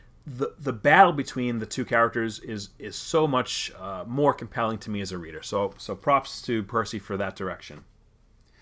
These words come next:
Uh, the art is gruesome, uh, as always, uh, but it's well done. You know, if you're really into that kind of stuff, I think that there's a, there's a lot to like. You know, if you really love body horror, uh, there's plenty of that. You know, every issue is completely drenched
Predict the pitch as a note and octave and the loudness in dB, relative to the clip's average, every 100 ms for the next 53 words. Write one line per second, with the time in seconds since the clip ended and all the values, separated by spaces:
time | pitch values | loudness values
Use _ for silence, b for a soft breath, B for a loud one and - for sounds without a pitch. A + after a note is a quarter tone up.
0 | b b b b b - C3 B2+ A#2+ D#3+ | b b b b b -2 2 4 2 6
1 | D#3+ G3+ G#3 - D#3 F#3 G#3+ A3+ F3 A2+ | 8 8 8 6 10 10 8 2 2 2
2 | A2 A#2 C#3+ C3+ B2+ C3 C3+ C#3+ E3 C3+ | 2 4 4 6 6 6 8 6 4 2
3 | A2+ A2 A#2+ B2 A#2+ A#2 B2 B2 A#2+ B2+ | 2 4 4 4 2 4 4 4 4 2
4 | D#3 C3+ B2 B2+ C#3 C#3 B2+ C#3+ C#3+ C#3 | 0 -2 -2 2 4 4 2 -2 -2 -2
5 | C#3+ - D3+ D3+ G#2 A#2+ A2 G#2+ A2+ G#2+ | -2 2 2 2 -4 -4 -4 -4 -2 -2
6 | G#2 A2+ G2+ G2 A2+ - A2 A2 C#3 - | -2 -2 0 0 0 -2 -4 -2 -2 -4
7 | A2+ A2 A2 A2+ A2+ A2 G2 G#2+ A#2+ A#2+ | -8 -4 0 2 2 0 0 4 4 4
8 | B2 A#2+ C3 C3+ D3 B B B - G#2+ | 4 8 10 10 8 B B B -4 0
9 | A2 A2 G#2+ A#2+ D3+ - - C#3 A2+ G2 | 4 2 4 4 4 2 0 2 2 2
10 | E2+ E2+ F#2+ G2 A#2+ D3+ D3 D3 - C3 | -2 -2 -8 -2 2 2 2 0 0 0
11 | A2+ A#2 G2+ A#2+ - - C#3 D#3+ E3+ D3 | 0 -2 -2 -6 -8 0 4 6 6 4
12 | C3 A2 A2+ G#2 F#2 - | 2 2 2 2 0 -4